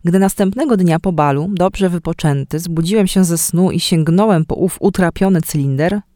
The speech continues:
struchlałem. O zgrozo! Ujrzałem w nim sporą dziurę, wypaloną prawdopodobnie papierosem. Skutek był taki, że musiałem cały koszt kapelusza zapłacić.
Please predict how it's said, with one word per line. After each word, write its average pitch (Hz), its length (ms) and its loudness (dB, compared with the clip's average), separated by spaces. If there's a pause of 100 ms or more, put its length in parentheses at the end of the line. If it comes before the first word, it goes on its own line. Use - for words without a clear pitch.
struchlałem. 135 840 -2 (140)
O 185 100 0
zgrozo! 185 720 2 (260)
Ujrzałem 202 400 2
w 185 100 2
nim 185 180 4
sporą 170 440 2
dziurę, 156 500 0
wypaloną 185 520 2
prawdopodobnie 180 880 -2
papierosem. 165 760 -4 (280)
Skutek 190 420 -4
był 170 160 -2
taki, 180 560 0
że 180 120 4
musiałem 185 640 2
cały 220 420 0
koszt - 540 -4
kapelusza 180 500 -2
zapłacić. - 760 -4